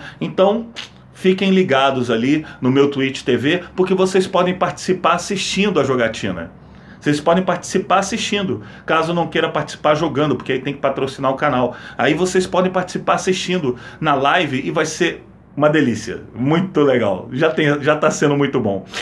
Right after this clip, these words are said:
É isso aí, é um vídeo rapidinho, tava com saudade de gravar vídeo assim, olhando pra câmera e falando com vocês. Espero que vocês tenham gostado, assine o canal se não for inscrito, deixe comentários. Grato pela audiência, El Tio Loco, Marcelos agradecendo aí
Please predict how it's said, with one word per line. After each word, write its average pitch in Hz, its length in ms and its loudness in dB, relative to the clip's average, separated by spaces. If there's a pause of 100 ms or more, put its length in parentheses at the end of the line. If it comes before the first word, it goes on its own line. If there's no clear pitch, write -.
(140)
É 240 140 6
isso 190 240 4
aí, 175 260 4 (160)
é 175 80 4
um 160 140 4
vídeo 151 260 0
rapidinho, 143 380 0
tava 151 180 0
com 139 60 -4
saudade 120 480 0
de 113 80 -4
gravar 110 300 2
vídeo 110 200 0
assim, 110 300 -2
olhando 107 280 -2
pra 95 140 -6
câmera 95 560 -4 (320)
e 107 60 -6
falando 113 380 2
com 113 120 -2
vocês. 110 560 0 (300)
Espero 139 300 2
que - 60 -6
vocês 135 120 0
tenham 139 140 0
gostado, 131 340 0
assine 131 180 -2
o 123 40 -2
canal 127 240 0
se 131 100 -4
não 123 80 2
for 117 220 -2
inscrito, 151 500 2
deixe 143 180 0
comentários. 156 720 0 (300)
Grato 165 400 0
pela 147 180 2
audiência, 151 680 0 (120)
El 160 200 4
Tio 147 200 6
Loco, 156 600 2
Marcelos 139 580 2
agradecendo 131 640 0
aí 165 260 2